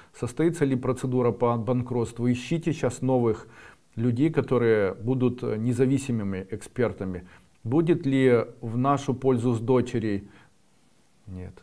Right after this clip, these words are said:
Долги не наши, достались наследство мужа. Долги не списывают.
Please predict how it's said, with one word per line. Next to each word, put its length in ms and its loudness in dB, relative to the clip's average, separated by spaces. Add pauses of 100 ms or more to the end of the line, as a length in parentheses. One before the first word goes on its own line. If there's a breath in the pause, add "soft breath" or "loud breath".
Долги 300 0
не 140 2
наши, 320 0
достались 560 0
наследство 540 -4
мужа. 460 -6
Долги 380 -2
не 140 0
списывают. 680 -4